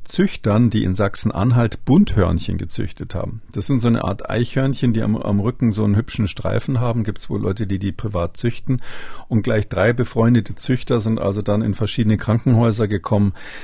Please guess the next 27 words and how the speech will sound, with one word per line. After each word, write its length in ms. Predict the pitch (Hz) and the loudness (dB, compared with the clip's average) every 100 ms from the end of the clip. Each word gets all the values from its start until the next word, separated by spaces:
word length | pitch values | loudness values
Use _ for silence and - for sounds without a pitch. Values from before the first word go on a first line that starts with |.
| - | -4
ähm, 420 | 107 101 101 104 | 2 4 4 2
äh, 140 | - 101 | 0 0
bei 140 | 101 | 0
uns 260 | - 104 - | 0 -2 -2
in 80 | 95 | -2
Sachsen-Anhalt 840 | 92 - - - 95 92 90 87 | 0 0 -2 0 0 0 -2 -4
und, 500 | - 92 87 85 - 87 | -4 -2 -2 -2 -4 -4
ähm, 380 | 87 92 87 - | -2 -2 -2 -4
schwerst 420 | 101 - 98 101 - | -4 0 0 0 -2
erkrankt. 540 | 90 - 95 113 - | -4 0 0 0 0
Alle 200 | 104 123 | 0 0
drei, 240 | - 101 | 0 0
meine 240 | 110 107 113 | 2 0 0
ich, 100 | 104 | -2
gestorben, 500 | 110 - 98 117 123 | -6 -4 -2 0 0
wenn 80 | 113 | -2
ich 80 | |
das 160 | 123 98 | -2 -2
richtig 320 | 110 - 104 | -4 -2 -4
in 40 | 113 | -2
Erinnerung 480 | 98 104 104 101 | 0 0 0 0
habe. 280 | 98 98 107 | 0 0 0
Und 160 | - 98 | 0 -2
später 420 | - 98 110 104 | -2 -2 2 2
haben 180 | 107 104 | 2 2
dann 220 | 101 92 | 2 2
die 220 | 87 85 | 0 -2